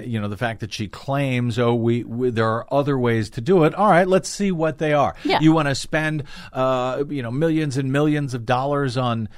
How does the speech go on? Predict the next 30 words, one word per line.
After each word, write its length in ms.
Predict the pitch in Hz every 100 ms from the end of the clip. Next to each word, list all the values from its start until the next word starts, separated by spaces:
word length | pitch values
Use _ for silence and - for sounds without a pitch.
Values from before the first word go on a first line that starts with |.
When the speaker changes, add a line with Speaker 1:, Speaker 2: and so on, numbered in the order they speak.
| - -
Speaker 1:
uh, 320 | 113 110 107
b-, 220 | 117 - 113 -
pulling, 720 | - 156 147 139 135 135 131 127
you 120 | 151 110
know, 80 |
carbon 420 | - 147 151 147 131
capture, 440 | 139 147 - 143
pulling 380 | 113 151 143 135
carbon 480 | 147 147 147 143 143
out 160 | 131 143
of 80 | 123
the 100 | 135
sky? 420 | - 147 147 165
Well, 400 | 151 151 196 196 - - -
uh, 240 | 143 143
feel 260 | 131 196 190
free, 380 | - 320 302 226
but 240 | 175 185
we're 160 | 147 185
gonna 220 | 170 165
be 100 | 160
able 140 | 160
to 80 | 143
see 180 | - 165
if 120 | 156
that 180 | 151 143
works 400 | 277 277 - - -
or 280 | 214 202 208
not. 440 | 226 254 117 - - - - -
Speaker 2:
Yeah, 280 | 220 240 233